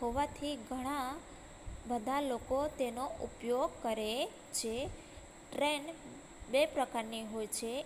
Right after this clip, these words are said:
એમાં બાળકો, મુસાફરી માટેની પેસેન્જર ટ્રેન અને માલ સામાન કે અન્ય વસ્તુઓ લાવવા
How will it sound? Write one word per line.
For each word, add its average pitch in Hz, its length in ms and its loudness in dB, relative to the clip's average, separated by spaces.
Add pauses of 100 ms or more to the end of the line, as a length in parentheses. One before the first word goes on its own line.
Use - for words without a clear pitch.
(100)
એમાં 226 260 0
બાળકો, 240 560 0 (640)
મુસાફરી 294 720 0
માટેની 247 640 -4 (380)
પેસેન્જર 247 600 0
ટ્રેન 254 420 0 (220)
અને 262 400 2 (680)
માલ 285 260 4
સામાન 247 480 0 (180)
કે 277 320 2 (500)
અન્ય 262 320 2
વસ્તુઓ 285 680 2 (300)
લાવવા 240 560 2